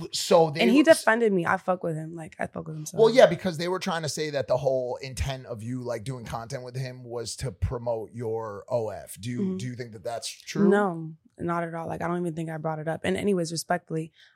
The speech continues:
Speaker 2: I wasn't the one who set it up. I don't watch, like, respectfully, I don't watch
Speaker 1: Streamers.
Speaker 2: streaming and shit like that. Some, my person who I work with, they reached out to him and, like, set it up.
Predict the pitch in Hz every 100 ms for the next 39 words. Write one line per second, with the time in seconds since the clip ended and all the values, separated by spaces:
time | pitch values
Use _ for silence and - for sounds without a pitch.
0 | _ - 190 196 185 175 170 170 165 165
1 | - - 180 - 165 160 165 156 - 202
2 | 214 175 156 165 175 - 175 156 - _
3 | _ - 165 - 170 - - 160 170 160
4 | 160 160 - - _ - - 120 175 175
5 | 165 151 156 151 156 - 160 - 160 147
6 | 160 151 - 170 170 _ - _ _ 170
7 | 170 - 170 165 165 160 160 175 180 180
8 | - - _ _ _ - 185 190 185 170
9 | 160 - 156 165 180 170 165 165 151 -
10 | 165 165 165